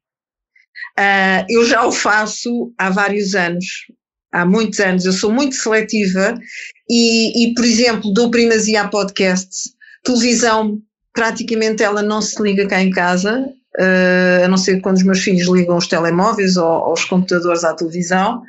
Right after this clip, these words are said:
ou quando a minha mãe cá está, mas, ah, <clears throat> já me, ou seja, quanto mais eu me desconecto, eh, daquilo que é o excesso de informação, que é a informação dos outros, que não é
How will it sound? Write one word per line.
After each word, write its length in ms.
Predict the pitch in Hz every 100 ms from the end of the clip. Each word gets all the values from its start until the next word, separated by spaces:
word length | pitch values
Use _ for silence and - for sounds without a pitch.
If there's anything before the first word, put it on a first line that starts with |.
| - - -
ou 140 | 202
quando 220 | 202 220 220
a 40 |
minha 160 | 220 208
mãe 220 | 208 202
cá 140 | 202
está, 420 | 202 - 208 240 262 _ - - - -
mas, 680 | 208 220 220 214 202 190 - - 202
ah, 420 | 202 202 196 190 - - - _ _ _ _ _ _
<clears throat> 320 | 277 269 214 190
já 320 | 185 247 269
me, 260 | 285 233 - - -
ou 60 |
seja, 300 | 240 226 208 -
quanto 360 | - 330 359 320
mais 400 | 285 247 233 226
eu 100 | 233
me 180 | 226 233
desconecto, 1080 | 226 - - 226 220 202 - 196 180 165 -
eh, 160 | 185 175
daquilo 420 | 202 202 220 190
que 100 | 214
é 40 |
o 80 | 190
excesso 420 | 190 - 214 208
de 80 | -
informação, 520 | 185 190 202 233 214
que 100 | 208
é 80 | 269
a 40 | 277
informação 540 | 262 240 233 233 226
dos 200 | 226 214
outros, 320 | 247 233 -
que 140 | - 311
não 200 | 311 302
é 280 | 262 190